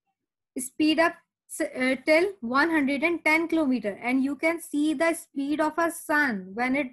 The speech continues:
revolves. Okay, so it means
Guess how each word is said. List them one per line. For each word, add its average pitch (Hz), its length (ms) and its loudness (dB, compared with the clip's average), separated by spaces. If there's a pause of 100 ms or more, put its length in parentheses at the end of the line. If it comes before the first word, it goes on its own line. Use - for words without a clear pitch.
revolves. 240 840 -4 (760)
Okay, 277 440 0 (240)
so - 140 -6
it 285 180 0
means 294 260 0